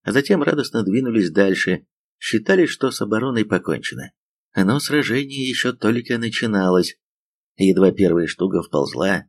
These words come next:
на раскатившиеся бревна, как ей под гусеницу полетела тяжелая связка гранат. Бросали с близкого расстояния, промахнуться трудно. Взрыв, и машина беспомощно закрутилась на месте, а затем и вовсе встала.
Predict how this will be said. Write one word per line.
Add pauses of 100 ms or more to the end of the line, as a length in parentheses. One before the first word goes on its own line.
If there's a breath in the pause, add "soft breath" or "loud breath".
(160)
на
раскатившиеся
бревна, (480)
как
ей
под
гусеницу
полетела
тяжелая
связка
гранат. (460)
Бросали
с
близкого
расстояния, (240)
промахнуться
трудно. (680)
Взрыв, (220)
и
машина
беспомощно
закрутилась
на
месте, (420)
а
затем
и
вовсе
встала.